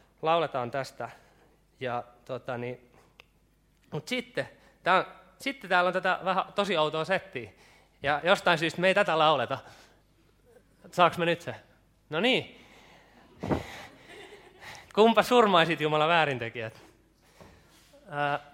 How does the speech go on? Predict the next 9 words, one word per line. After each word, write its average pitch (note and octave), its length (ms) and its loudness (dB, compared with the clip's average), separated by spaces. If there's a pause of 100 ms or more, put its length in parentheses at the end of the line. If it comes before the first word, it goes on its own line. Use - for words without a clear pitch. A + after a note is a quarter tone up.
(1500)
Enkö G#3+ 240 2
vihaisi G3 400 4
sinun E3 260 -2
vihollisi-, D#3 420 -4 (240)
enkö G3+ 280 0
vi-, A#3 220 -4
inhoaisi E3+ 500 -2
sinun C#3 240 -6
vastustajiasi?" A2+ 760 -10